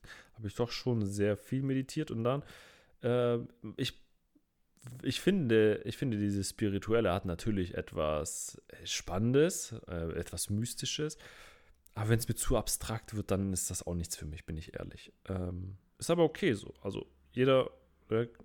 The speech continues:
kann das ja tun, wenn, wenn er das mag. Die Silver Method, die Silver Methode aber, ähm, ist komplett anders, Leute. Ne? Also ich kann's euch,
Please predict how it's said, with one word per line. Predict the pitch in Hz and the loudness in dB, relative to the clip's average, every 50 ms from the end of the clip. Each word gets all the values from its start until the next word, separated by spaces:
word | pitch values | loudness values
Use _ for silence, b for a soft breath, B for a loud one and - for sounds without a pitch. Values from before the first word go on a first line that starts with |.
| - _ _ _ | -20 _ _ _
kann | - 113 110 | -2 -2 0
das | 110 104 - | 2 0 0
ja | - 98 | 0 -2
tun, | - - 147 147 143 131 123 120 | 0 0 0 0 2 2 2 0
wenn, | 117 110 104 107 | 0 0 0 -2
wenn | 107 104 | -2 0
er | 95 | 0
das | 95 - - | -2 -2 -2
mag. | 135 160 175 180 - - - - B B B B B - - - | -2 -2 -2 -2 -6 -10 -14 -14 B B B B B -20 -6 -2
Die | - 196 | -2 0
Silver | - - - - - 208 233 190 143 117 110 104 95 92 90 87 90 - _ _ _ _ _ _ _ _ _ _ | 0 0 -2 4 4 6 6 6 4 4 4 4 4 4 2 0 -4 -8 _ _ _ _ _ _ _ _ _ _
Method, | 104 98 98 101 101 101 98 - - 95 90 - - - - - _ _ _ - | -4 -2 0 2 4 4 4 2 0 -4 -6 -6 -10 -20 -20 -20 _ _ _ -12
die | - | -10
Silver | - - 160 151 123 110 95 | -4 0 0 2 2 4 2
Methode | 95 92 - - 101 92 90 82 - | 2 0 -2 -2 -2 0 0 0 -2
aber, | - 85 85 87 104 127 175 - - B B B B B B B B B B B B _ | -2 -4 -2 0 0 0 0 -2 -10 B B B B B B B B B B B B _
ähm, | - 92 95 92 87 92 90 - _ _ _ _ - | -2 0 2 2 0 -2 -6 -12 _ _ _ _ -4
ist | 131 110 - - | -2 -2 -2 2
komplett | - - - 98 90 - - - 123 127 - - | 4 4 4 4 2 -2 2 2 2 2 2 0
anders, | 117 117 117 101 85 - - - | -2 0 2 0 0 -2 -4 -6
Leute. | - - - - - - - - _ _ _ _ - | -8 -8 -8 -8 -10 -14 -16 -16 _ _ _ _ -8
Ne? | 101 107 - - _ | -8 -8 -8 -10 _
Also | - 98 95 98 98 98 101 101 98 98 95 B B B B B B B B B B | -2 2 2 2 2 4 4 4 4 4 2 B B B B B B B B B B
ich | - 101 - | -8 -8 -6
kann's | - - 147 170 175 170 - - | -2 0 2 2 2 0 -4 -2
euch, | - 117 110 110 107 101 - - - - | 2 4 4 6 4 4 0 -4 -10 -14